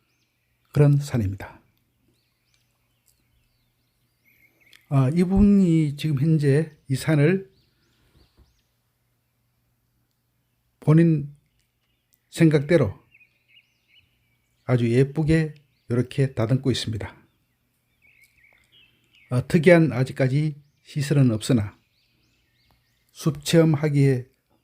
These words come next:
맞도록 여러 가지 구상을 하는 것 같아요. 그래서 이분이 지금 현재, 어, 준비하는 것은, 어, 작년부터 시행된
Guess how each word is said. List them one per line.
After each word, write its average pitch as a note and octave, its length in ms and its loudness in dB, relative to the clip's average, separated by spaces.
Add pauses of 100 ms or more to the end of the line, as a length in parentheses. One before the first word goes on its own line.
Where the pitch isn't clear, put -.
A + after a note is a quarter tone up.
(220)
맞도록 A#2+ 460 -2 (1080)
여러 B2 100 -2
가지 B2 200 -2
구상을 A#2+ 440 -2
하는 G#2+ 160 -4
것 G#2 120 -8
같아요. B2 600 -2 (2500)
그래서 F#3 300 2
이분이 F3+ 380 2
지금 A#2+ 200 -4
현재, D#3 520 0 (580)
어, A#2 200 -8
준비하는 C#3+ 440 2
것은, D#3 460 -2 (1300)
어, G#2 300 -2
작년부터 E3 640 2
시행된 C3+ 760 0